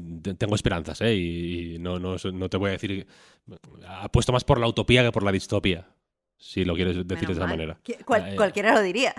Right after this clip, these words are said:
Speaker 1: de manera, eh, claro, de, de, de, de manera interna y, y, y privada en muchas ocasiones. Pero la cuestión es que, claro, habrá quien nos diga, "No, es que os chupáis el dedo, ¿no? Porque tal, no sé,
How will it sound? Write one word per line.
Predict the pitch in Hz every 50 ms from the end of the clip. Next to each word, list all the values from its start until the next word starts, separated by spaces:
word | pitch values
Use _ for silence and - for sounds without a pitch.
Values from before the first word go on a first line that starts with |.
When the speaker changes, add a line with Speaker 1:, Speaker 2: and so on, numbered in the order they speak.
| 226 - - 480 - - - - -
Speaker 1:
de | 123
manera, | 113 110 117 123 127 135 135 104 117
eh, | 110 92 90 95 95
claro, | - 120 123 110 92 85
de, | 87 87 82 85 85 82 80
de, | 85 82 82 78
de, | 85 87 90 90
de | 90 98 87
manera | 90 90 92 98
interna | 104 95 - 113 117 117 117 117 120 127 123
y, | 110
y, | 101 98 92 90 87 87 85 95 90 85 82 82 85 87 - _ _ _ - _ _ _ _ - 104
y | -
privada | - - 92 92 104 104 95 85 85
en | 90
muchas | 95 98 - 95 92
ocasiones. | 90 90 80 90 85 85 82 - - - - - - - _ _
Pero | - 120 110 107
la | 104 101
cuestión | 107 95 - 123 120 131
es | - -
que, | 147 147 156 151 - - _ _ _ _ _ _ _ _ _ _ _ _ _ _ _ _ _ _ _ _ _ _ _ _ _ _ _ _ - - - _ _ _ _ _
claro, | - 117 123 117 92
habrá | 85 92 95 92
quien | 104 98
nos | 95 92 87
diga, | 95 90 82 80
"No, | 87 90 -
es | - -
que | -
os | 92 -
chupáis | - - 92 - 110 107 -
el | 98 92
dedo, | 101 110 98 87 87
¿no? | 98 110
Porque | 107 95 92 92 90 90 87 87 85 85 87 90 87 85 87 -
tal, | - 104 104 92 90 90
no | -
sé, | -